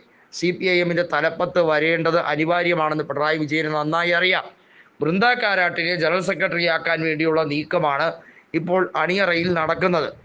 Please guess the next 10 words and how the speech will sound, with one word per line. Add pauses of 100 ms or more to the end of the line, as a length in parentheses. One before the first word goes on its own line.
(320)
കേരളത്തിൽ
നിന്ന്
തന്നെ
സി (100)
പി
ഐ
എമ്മിൽ (460)
പിണറായി
വിജയനെതിരെ
അള്ളുവെക്കാൻ